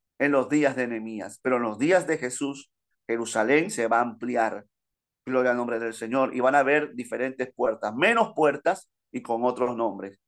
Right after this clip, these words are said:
Pero aquí vemos cómo se, eh, se está reconstruyendo, en primer lugar, la puerta de las ovejas. Y, y claro, hay, a, a veces usamos la palabra, ¿verdad? Y, y, y hacemos mucho simbolismo,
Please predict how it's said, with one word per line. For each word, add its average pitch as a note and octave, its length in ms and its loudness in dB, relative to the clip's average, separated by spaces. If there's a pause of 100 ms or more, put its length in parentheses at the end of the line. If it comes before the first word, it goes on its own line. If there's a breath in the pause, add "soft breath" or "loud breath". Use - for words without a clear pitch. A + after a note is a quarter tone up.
(120)
Pero A3 200 6
aquí G3+ 260 2
vemos E3+ 480 0 (180)
cómo D#3 220 2
se, D#3 380 0
eh, A2+ 240 -8
se A2+ 80 -14
está C#3 200 2
reconstruyendo, C3+ 960 -2
en B2+ 160 -6
primer C3+ 300 0
lugar, D3+ 460 2 (400)
la A#2+ 220 0
puerta D3 640 2
de A#2 260 -4
las A2+ 220 -4
ovejas. G#2+ 580 -8 (500)
Y, A#2+ 400 -2
y A#2 40 -6
claro, A#2 500 2 (160)
hay, D3 220 2
a, B2 140 6
a - 120 4
veces F#3 520 0 (520)
usamos E3 360 2
la D#3 120 4
palabra, D3 540 4
¿verdad? C3+ 220 0
Y, C#3+ 100 -2 (100)
y, B2 440 -10
y A#2+ 40 -4
hacemos D3 340 0
mucho D3+ 220 -2
simbolismo, B2 1040 -4